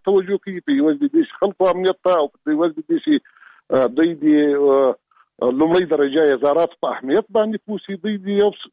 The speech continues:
تعداد لومپنو افرادو اشخاصو د امنیت په ساتنه، د هغو پسې تر شا منډې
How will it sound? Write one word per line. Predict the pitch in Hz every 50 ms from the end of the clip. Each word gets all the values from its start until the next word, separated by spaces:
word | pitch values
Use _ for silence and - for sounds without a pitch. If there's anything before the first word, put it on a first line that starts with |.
| _ _ -
تعداد | 175 180 165 190 185 160 156
لومپنو | 165 165 - - 190 196 180
افرادو | 160 - 165 156 147 160
اشخاصو | 147 143 - 180 196 - - 165
د | 165
امنیت | 143 139 143 151 170 175
په | - _ - -
ساتنه، | - 147 143 - 180 190 190 185 175
د | 156 139
هغو | 147 143 139 139 165 160
پسې | - - - 127 -
تر | 139 120 -
شا | 160 170 160 156
منډې | 170 196 208 196 180 180